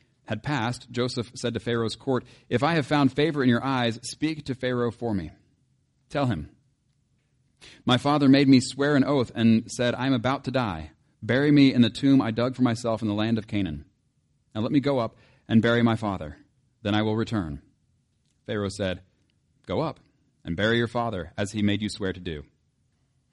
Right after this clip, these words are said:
So Joseph went up to bury his father. All Pharaoh's officials accompanied him, the dignitaries of his court and all the dignitaries of Egypt,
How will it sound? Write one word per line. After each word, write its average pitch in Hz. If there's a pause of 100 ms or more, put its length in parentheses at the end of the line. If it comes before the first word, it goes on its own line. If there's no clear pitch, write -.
(400)
So 135
Joseph 143
went 139
up 131
to 120
bury 117
his 110
father. 110
All 120
Pharaoh's 120
officials 117
accompanied 110
him, 101 (220)
the -
dignitaries 123
of 110
his 107
court 139
and 123
all 113
the 123
dignitaries 113
of 101
Egypt, 117